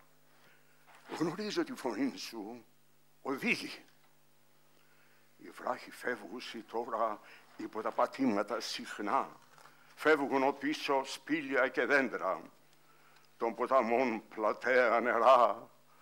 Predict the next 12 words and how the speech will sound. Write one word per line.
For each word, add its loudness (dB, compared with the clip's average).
βαθαία 4
λαγάδια, 0
έρημα 4
μονοπάτια, -2
δάση, -2
βουνά, 0
χωράφια 8
φεύγουν 8
οπίσω. 0
Ιδού -2
το 0
καρπενήσι, -2